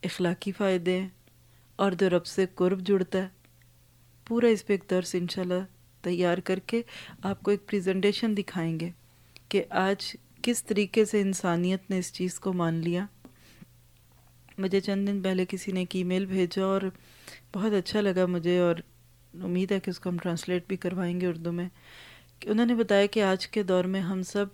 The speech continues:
ریڈیئیشنز بہت ساری ابزارب کرتے ہیں۔ ہمارے چاروں طرف الیکٹرانکس کا دور ہے نا، سیل فونز ہیں تو کہیں اسٹیریو ہے اور کہیں ٹی وی ہے اور ویڈیو اور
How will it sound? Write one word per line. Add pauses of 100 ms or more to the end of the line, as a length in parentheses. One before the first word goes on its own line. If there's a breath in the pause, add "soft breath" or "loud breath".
(360)
ریڈیئیشنز (240)
بہت
ساری
ابزارب
کرتے
ہیں۔ (220)
ہمارے
چاروں
طرف
الیکٹرانکس
کا
دور
ہے
نا، (540 loud breath)
سیل
فونز
ہیں
تو
کہیں
اسٹیریو
ہے
اور
کہیں
ٹی
وی
ہے
اور
ویڈیو
اور